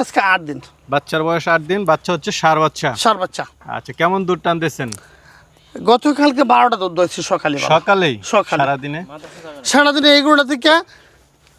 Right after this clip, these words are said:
Speaker 1: চব্বিশ পঁচিশটা দুধ পাবে।
Speaker 2: চব্বিশ পঁচিশটা?
Speaker 1: পঁচিশটা।
Speaker 2: আচ্ছা, আচ্ছা, এখনো তো মাত্র ছয় দিন না, না আট দিন?
Speaker 1: আট দিন।
Speaker 2: তা দুধ তো আরো বাড়ার কথা।
Speaker 1: হ্যাঁ, হান্ড্রেড পার্সেন্ট দুধ বাড়বে।
Speaker 2: আচ্ছা, যেটা একদম জেনুইন দুধ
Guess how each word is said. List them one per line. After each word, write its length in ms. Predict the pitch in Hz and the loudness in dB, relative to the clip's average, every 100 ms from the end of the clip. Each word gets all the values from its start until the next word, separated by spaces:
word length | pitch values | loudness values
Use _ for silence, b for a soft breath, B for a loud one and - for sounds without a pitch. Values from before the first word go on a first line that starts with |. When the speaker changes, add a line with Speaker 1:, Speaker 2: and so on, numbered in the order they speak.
| - - | -4 0
Speaker 1:
চব্বিশ 360 | 302 226 330 - | 0 4 4 4
পঁচিশটা 400 | 311 233 285 - 202 | 0 0 -2 -2 -4
দুধ 120 | 180 | -6
পাবে। 200 | - 139 135 | -8 -10 -10
Speaker 2:
চব্বিশ 340 | 139 123 147 - 147 | -10 -8 -8 -8 -8
পঁচিশটা? 500 | 143 165 - - 135 107 | -8 -8 -8 -4 -4 -4
Speaker 1:
পঁচিশটা। 440 | 208 180 151 - - - _ _ - | -6 -4 -6 -10 -12 -16 _ _ -12
Speaker 2:
আচ্ছা, 280 | 117 110 110 | -12 -10 -14
আচ্ছা, 140 | - 131 | -6 -4
এখনো 180 | 170 170 156 | -4 -6 -4
তো 60 | 170 151 | -4 -4
মাত্র 300 | 160 165 160 - | -2 -2 -4 -6
ছয় 200 | 165 160 | -2 -2
দিন 180 | 131 113 120 | -2 -6 -6
না, 60 | 180 131 | -6 0
না 60 | 131 | 0
আট 80 | 139 123 | 0 -4
দিন? 100 | 139 220 | 0 2
Speaker 1:
আট 80 | 220 151 | 0 -6
দিন। 100 | 123 - _ _ | -12 -16 _ _
Speaker 2:
তা 80 | 135 - 143 _ _ 143 | 0 0 -6 _ _ -12
দুধ 140 | 156 - | -12 -2
তো 40 | 165 | -2
আরো 100 | 156 | 2
বাড়ার 220 | 160 156 143 | 2 2 0
কথা। 200 | 143 131 110 165 | -6 -6 -4 2
Speaker 1:
হ্যাঁ, 140 | 311 240 | 2 2
হান্ড্রেড 240 | 247 247 - | 0 0 -2
পার্সেন্ট 240 | 196 170 147 | -6 -6 -8
দুধ 100 | 135 | -8
বাড়বে। 180 | 135 131 | -10 -6
Speaker 2:
আচ্ছা, 300 | 120 117 107 107 - _ _ _ _ _ - | -8 -8 -14 -16 -20 _ _ _ _ _ -6
যেটা 160 | 147 160 | -2 -2
একদম 180 | 151 180 135 | 0 -2 2
জেনুইন 300 | 180 196 202 185 | 2 4 2 0
দুধ 120 | 220 | -4